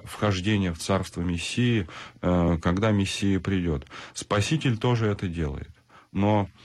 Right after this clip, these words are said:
э, можно здесь как раз и сказать о том, что Спасителю это было необходимо сделать ещё и для того, чтобы быть, э, вот в этот момент крещения засвидетельствованным,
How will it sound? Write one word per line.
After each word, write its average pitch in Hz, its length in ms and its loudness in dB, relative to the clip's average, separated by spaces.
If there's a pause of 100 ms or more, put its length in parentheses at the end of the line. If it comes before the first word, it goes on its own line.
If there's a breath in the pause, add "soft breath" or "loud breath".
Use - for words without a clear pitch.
(200 loud breath)
э, 85 240 2
можно 117 460 2
здесь 104 380 -2
как 92 200 -4
раз 101 320 -2
и 95 320 0
сказать 117 480 0
о 87 60 0
том, 82 260 -2
что 87 420 0
Спасителю 107 640 0
это 95 160 -2
было 113 200 2
необходимо 104 640 2
сделать 98 380 0
ещё 98 320 0
и 101 80 2
для 113 260 0
того, 95 400 -2 (380 loud breath)
чтобы 110 400 0
быть, 120 340 0 (420 loud breath)
э, 90 180 2
вот 87 260 -2
в 113 60 0
этот 113 280 0
момент 98 340 0
крещения 107 500 0
засвидетельствованным, 80 1200 -2